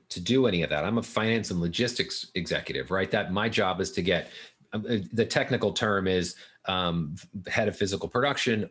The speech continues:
or a production executive or a line producer. That's sort of the, the group of people whose job it is to get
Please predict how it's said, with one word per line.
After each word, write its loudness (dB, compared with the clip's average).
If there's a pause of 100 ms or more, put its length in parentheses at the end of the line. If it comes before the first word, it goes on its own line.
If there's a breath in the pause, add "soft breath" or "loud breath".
or 4 (180 loud breath)
a -6
production 0
executive 4
or 4
a 4
line 2
producer. -2
That's 0
sort 2
of 4
the, 0 (220 loud breath)
the 2
group 4
of 0
people 2
whose 0
job 2
it 2
is 0
to -4
get 2